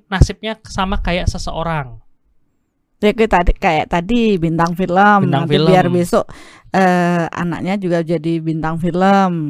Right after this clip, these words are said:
Speaker 2: Kan
Speaker 1: Iya.
Speaker 2: dulu, zaman dulu kan senengnya gitu. Gitu loh, nama bintang filmnya dipakai, kemudian nama, eh, orang terkenal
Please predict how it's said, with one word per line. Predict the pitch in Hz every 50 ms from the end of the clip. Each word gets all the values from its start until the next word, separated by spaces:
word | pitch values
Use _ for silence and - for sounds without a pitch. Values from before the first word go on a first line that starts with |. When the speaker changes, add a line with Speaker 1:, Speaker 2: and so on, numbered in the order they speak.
| 151 151 - -
Speaker 2:
Kan | - 233 247
Speaker 1:
Iya. | 262 233
Speaker 2:
dulu, | 254 285 320
zaman | 294 220 247 226 240 262 262
dulu | 247 240 254 302
kan | 311 427 453 427
senengnya | 359 - - 262 247 269 269 262 285 359 381
gitu. | 285 254 262 - - - 240 226 208 190 185 175 175 - _ _ _ _ _ _ _ _ _ _ _ _ _ _ _ _
Gitu | - 160 165 - 185
loh, | 175 170 165 160 156 151 147 135 - - _
nama | - 170 170 165 170 165 165 170 170 170 165 160 160 160
bintang | 156 170 170 156 147 156 160
filmnya | 156 180 - 175 175 196 214
dipakai, | 214 202 190 - 190 180 - _ - - 180 185 190 190 185 185 185 180 175 - - 170 -
kemudian | - 156 147 147 151 151 151 156 - - 165 165 165 160 160 156 160 156 151 151
nama, | 143 147 156 156 151 151 156 156 151 151 147 139 - - - - - - - _ _ _
eh, | - 170 165 156 156 156 156 156 -
orang | - - 175 185 180 170 170
terkenal | - - - - - 180 185 196 208 214 214 214 208 208 208 208 202 202 202 196 196 202 202 180